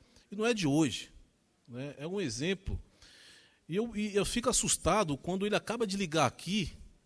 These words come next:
e dizer pra presidente que ele apoia que a Câmara, é, de-, derrube aqui o veto.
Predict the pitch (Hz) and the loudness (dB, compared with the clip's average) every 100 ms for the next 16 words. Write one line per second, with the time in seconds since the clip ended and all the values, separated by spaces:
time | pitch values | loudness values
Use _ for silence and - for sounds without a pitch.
0 | _ _ - 139 147 127 156 143 - 143 | _ _ -10 -4 -2 0 6 6 6 4
1 | 120 104 170 180 - - - _ _ _ | 0 0 0 0 -4 -14 -16 _ _ _
2 | _ - 226 240 240 - 196 214 247 269 | _ 2 4 6 4 8 8 8 6 4
3 | 269 - _ _ _ _ _ _ _ _ | 0 -12 _ _ _ _ _ _ _ _
4 | _ _ _ _ _ _ _ _ - 202 | _ _ _ _ _ _ _ _ 0 0
5 | - 180 214 226 233 233 - _ _ _ | 4 4 4 2 0 -4 -16 _ _ _
6 | _ _ _ - 151 143 143 143 165 139 | _ _ _ -12 -8 -6 -8 -10 -8 0
7 | 202 170 165 226 220 - 202 202 143 151 | 2 2 2 2 2 0 -4 0 2 0
8 | - | -4